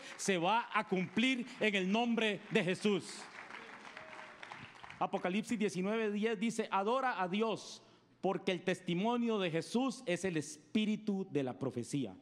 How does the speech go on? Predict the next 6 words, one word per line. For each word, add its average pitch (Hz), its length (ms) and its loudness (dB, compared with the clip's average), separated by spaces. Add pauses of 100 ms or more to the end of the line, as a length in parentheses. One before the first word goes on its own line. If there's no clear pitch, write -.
(360)
Cuando 120 320 -4 (120)
hablas 339 580 2
la 180 240 0
palabra 202 420 2
de 151 160 0
Dios, 135 480 -4